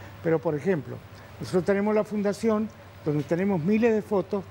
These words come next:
identificadas, que lo difícil es la identificación, quiénes aparecen, en qué año fue, todas estas cosas. Pero robar la foto es muy fácil, porque la línea de agua la borran en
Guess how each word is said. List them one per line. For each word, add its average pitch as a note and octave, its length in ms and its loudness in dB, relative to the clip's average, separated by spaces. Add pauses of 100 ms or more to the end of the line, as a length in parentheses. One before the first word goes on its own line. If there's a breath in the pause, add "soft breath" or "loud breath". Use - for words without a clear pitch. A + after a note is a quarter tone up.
(260)
identificadas, G3 800 2
que - 80 -10
lo A3+ 80 2
difícil A#3 460 -2
es A3 160 4
la G3+ 160 2
identificación, E3+ 1000 0 (340 loud breath)
quiénes G3+ 300 2
aparecen, E3 600 0
en D3+ 60 -4
qué A2 120 0
año F3 200 0
fue, F#3 320 2 (400 loud breath)
todas B3 180 2
estas E3+ 160 -6
cosas. C3 340 -10 (440 loud breath)
Pero A3+ 200 2
robar B3 300 2
la D4 100 -2
foto A#3+ 320 -4
es G3+ 40 -4
muy A3+ 120 0
fácil, A3 380 -2 (380 loud breath)
porque F3 220 2
la F#3 140 4
línea B3+ 340 2
de A#3+ 140 4
agua G3 260 2
la F3+ 80 0
borran G3 380 0
en D#3+ 140 -6